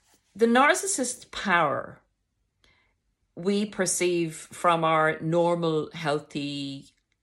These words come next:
loving, huma-, human, empathetic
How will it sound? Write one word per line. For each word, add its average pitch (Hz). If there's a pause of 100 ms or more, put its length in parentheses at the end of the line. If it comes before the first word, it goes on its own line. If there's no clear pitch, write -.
(340)
loving, 151
huma-, -
human, 151 (920)
empathetic 156